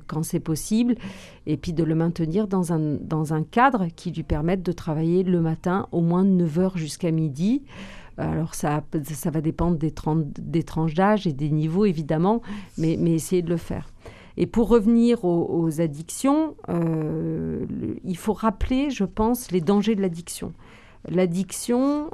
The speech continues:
euh, c'est quelque chose qui va désociabiliser, euh, l'enfant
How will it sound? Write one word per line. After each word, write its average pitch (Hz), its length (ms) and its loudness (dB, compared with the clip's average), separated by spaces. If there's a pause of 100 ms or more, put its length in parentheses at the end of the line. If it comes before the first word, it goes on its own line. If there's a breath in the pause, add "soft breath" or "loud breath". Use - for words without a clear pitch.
euh, 185 60 -2
c'est 185 360 0
quelque 175 340 -4
chose 233 240 -4
qui 180 140 -8
va 175 160 0
désociabiliser, 170 1400 -2 (140)
euh, 170 320 -4
l'enfant 208 580 -2